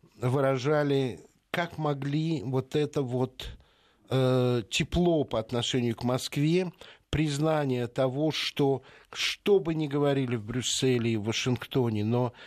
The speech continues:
это Россия сейчас стала барьером на возможном пути к огромной войне. Поэтому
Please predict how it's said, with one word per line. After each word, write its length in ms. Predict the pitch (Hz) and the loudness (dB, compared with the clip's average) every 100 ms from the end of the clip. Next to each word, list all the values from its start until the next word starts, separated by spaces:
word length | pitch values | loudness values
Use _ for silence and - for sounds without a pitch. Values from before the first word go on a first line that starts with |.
| - - | -18 -6
это 340 | 139 143 147 | -4 -2 -2
Россия 800 | 113 151 139 - - 165 156 131 | 0 0 -2 -4 -4 0 2 2
сейчас 800 | - - 120 - 156 147 135 - - - - _ _ | 0 -2 -4 -2 0 0 -2 -10 -18 -20 -20 _ _
стала 640 | - - - 165 151 139 | -2 -2 0 2 2 2
барьером 800 | 113 127 127 131 143 151 151 143 - | 0 0 0 0 2 2 0 -2 -2
на 320 | 127 131 127 | 2 4 4
возможном 640 | 131 117 131 143 120 127 | 2 0 0 0 0 -2
пути 440 | 110 120 - 135 135 | -4 -6 -2 0 0
к 100 | - | 0
огромной 500 | 117 113 117 113 113 | 0 0 2 2 2
войне. 500 | 104 107 92 85 73 - _ _ _ - - - - - - | 2 0 0 -4 -6 -10 _ _ _ -14 -14 -14 -18 -20 -10
Поэтому 800 | - 180 196 196 180 170 165 113 | -2 0 0 0 0 2 0 -4